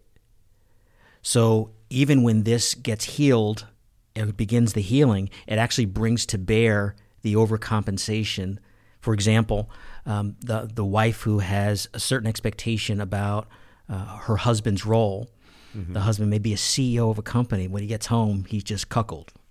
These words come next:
Speaker 1: right?
Speaker 2: Sure,
Speaker 1: He's just
Speaker 2: yeah.
Speaker 1: be-, but she's completely competent. The house is amazing. The kids are in all the programs, and she's getting,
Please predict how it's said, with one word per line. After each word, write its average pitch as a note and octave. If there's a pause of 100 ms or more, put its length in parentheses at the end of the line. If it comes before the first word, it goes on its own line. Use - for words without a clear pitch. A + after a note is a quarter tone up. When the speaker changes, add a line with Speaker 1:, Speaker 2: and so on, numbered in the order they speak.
(100)
Speaker 1:
right? B2
Speaker 2:
Sure, A2
Speaker 1:
He's D3
just A#2
Speaker 2:
yeah. G#2 (240)
Speaker 1:
be-, A#2+
but G#2+
she's G#2+
completely G#2
competent. -
The -
house A2+
is G2+
amazing. G#2+
The G2+
kids A#2+
are A2+
in A2
all A2+
the A2
programs, A#2
and G2+
she's A2
getting, A2+